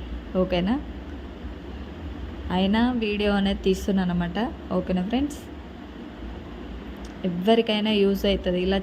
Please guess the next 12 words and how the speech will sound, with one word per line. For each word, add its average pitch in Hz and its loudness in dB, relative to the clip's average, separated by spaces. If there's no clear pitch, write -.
చేసుకొని 196 2
తింటే 196 0
మాత్రం 196 -4
బాగుంటుంది 185 -4
కర్రీ. 180 2
చపాతీలోకి 208 -2
సూపర్ 196 -4
ఉంటుంది 185 -4
అనమాట, 175 -4
ఇంకా 180 -2
రైస్లో 190 2
కంటే. 180 2